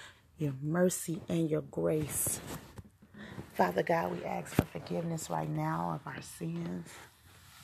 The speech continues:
knowingly and unknowingly, Father God.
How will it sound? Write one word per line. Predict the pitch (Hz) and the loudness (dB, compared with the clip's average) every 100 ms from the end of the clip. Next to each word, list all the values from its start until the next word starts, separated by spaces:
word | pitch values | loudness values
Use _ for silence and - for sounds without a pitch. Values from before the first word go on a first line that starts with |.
| - | -2
knowingly | 147 160 175 170 156 | 2 2 2 0 2
and | 151 - | 0 4
unknowingly, | 160 151 156 151 156 151 147 | 6 8 10 12 10 10 8
Father | - 147 147 151 | 8 8 6 6
God. | 156 151 - | 6 6 0